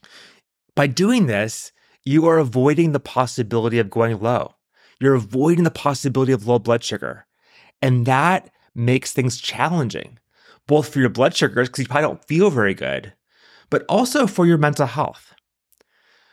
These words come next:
When you avoid taking enough insulin to cover the carbs you're eating because you're worried about going low,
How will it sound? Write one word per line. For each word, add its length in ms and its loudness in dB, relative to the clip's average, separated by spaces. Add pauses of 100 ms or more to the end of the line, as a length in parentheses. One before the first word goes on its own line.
(360)
When 140 6
you 160 6
avoid 340 0
taking 280 0
enough 180 2
insulin 480 -2
to 160 -2
cover 420 0
the 80 2
carbs 400 -4
you're 80 -2
eating 420 -6 (320)
because 300 0
you're 100 4
worried 140 4
about 180 0
going 280 -2
low, 420 2